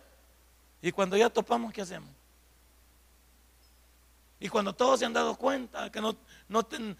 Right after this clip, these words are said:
no tienen la respuesta a mi problema, ¿qué hacemos? Terminamos más frustrados y acabados.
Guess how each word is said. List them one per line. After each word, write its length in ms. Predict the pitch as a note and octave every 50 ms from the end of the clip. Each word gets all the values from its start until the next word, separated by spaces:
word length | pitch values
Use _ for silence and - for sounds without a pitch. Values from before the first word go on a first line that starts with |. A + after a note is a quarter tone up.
| - - G3+
no 160 | G#3+ A3+ -
tienen 260 | - A#3 A3+ A3+ A3
la 80 | G#3 G#3
respuesta 540 | G3 G3 F3+ - - - B3 A#3 - -
a 20 | G#3
mi 60 | G#3+
problema, 340 | F#3+ G#3+ A#3+ B3 B3 A#3+ G3+
¿qué 80 | A#3+
hacemos? 320 | A3 F#3+ A#3 A#3 G3+ F#3+ F#3 - _ _ _ _ _ _ _ _ _ -
Terminamos 480 | G3 F#3+ F#3 F#3 F#3+ G3+ G#3 G3+ G3 F#3+
más 160 | G3 F#3 D3+
frustrados 480 | F3+ F3+ E3 - F3+ F3 F3 E3+ D#3+ - - - -
y 120 | G#3 A3
acabados. 520 | G3 F3 - F#3+ F#3 G3 F#3+ F3+ F3 E3